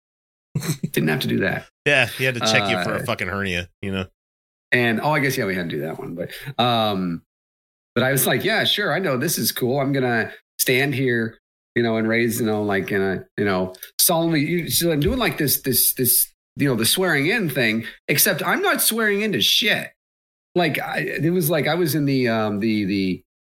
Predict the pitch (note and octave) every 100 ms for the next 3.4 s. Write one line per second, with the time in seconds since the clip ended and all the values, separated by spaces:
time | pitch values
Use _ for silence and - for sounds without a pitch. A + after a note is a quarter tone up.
0 | - C#3 A#2 - A2+ F#2 G2+ G2 G2+ F2+
1 | - - - A#2+ B2+ C#3+ D3 C#3+ C#3 _
2 | _ _ _ _ _ _ _ - - A#2
3 | - F#2+ F#2+ G2+